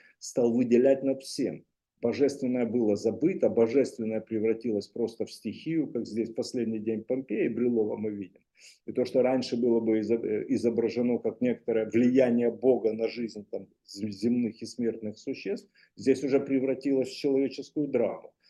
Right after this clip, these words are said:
И, в общем-то, реалистичный портрет, жанровые сцены, все-все-все, где человек становится вот объективный, максимально похожим самим на себя, это все искусство эпохи модерн, которое, в общем, если обобщая, можно называть классицизмом.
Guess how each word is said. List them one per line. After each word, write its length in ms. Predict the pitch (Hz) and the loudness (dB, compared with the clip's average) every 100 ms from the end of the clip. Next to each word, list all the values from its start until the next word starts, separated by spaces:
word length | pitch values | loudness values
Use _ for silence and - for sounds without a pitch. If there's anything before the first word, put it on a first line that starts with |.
| _ | _
И, 80 | - | -4
в 80 | 104 | 2
общем-то, 500 | 135 131 131 131 107 | 2 2 2 2 0
реалистичный 800 | 127 120 127 127 - 139 - 139 | 2 4 4 2 -2 -4 -2 -4
портрет, 580 | 131 139 139 - 110 110 | 0 0 -2 -2 0 0
жанровые 560 | 92 117 117 117 120 127 | 0 0 2 2 0 -2
сцены, 640 | - - 120 117 104 110 | -8 -4 -2 -2 -2 -6
все-все-все, 640 | 107 - 123 - 135 - 127 | -6 -6 -8 -6 -8 -2 -4
где 200 | 90 101 | -2 -6
человек 460 | - 127 123 110 - | -4 -4 0 -2 -2
становится 540 | - 117 117 107 - | -4 -2 -2 -4 -6
вот 140 | 101 | -6
объективный, 800 | 113 107 117 - 151 110 98 95 _ _ _ | -6 -6 -8 -4 -2 -2 -4 -8 _ _ _
максимально 600 | 120 117 - 131 135 135 | -2 0 0 2 2 2
похожим 520 | 127 - 147 135 131 | 0 -4 0 0 -2
самим 380 | 117 131 135 127 | -4 -2 0 0
на 100 | 127 | -2
себя, 300 | - 131 104 | -6 -4 -2
это 160 | 98 107 | -2 -4
все 260 | - 160 | -2 -2
искусство 560 | 175 - 135 131 170 156 | -2 -4 -8 -6 -2 -2
эпохи 360 | - 123 123 | 0 -6 -4
модерн, 380 | 139 151 214 - _ _ _ _ | -4 -4 -4 -6 _ _ _ _
которое, 240 | 156 165 | 0 2
в 140 | 135 131 | 4 6
общем, 420 | 175 170 - 110 | 6 4 0 0
если 220 | 107 117 | -2 0
обобщая, 540 | 107 101 110 - 143 131 | 0 2 -4 2 4 6
можно 320 | 123 117 113 | 4 2 -2
называть 400 | 95 113 117 - | 0 0 0 -2
классицизмом. 800 | 120 113 120 - 104 87 76 | -4 -4 -12 -4 -4 -4 -14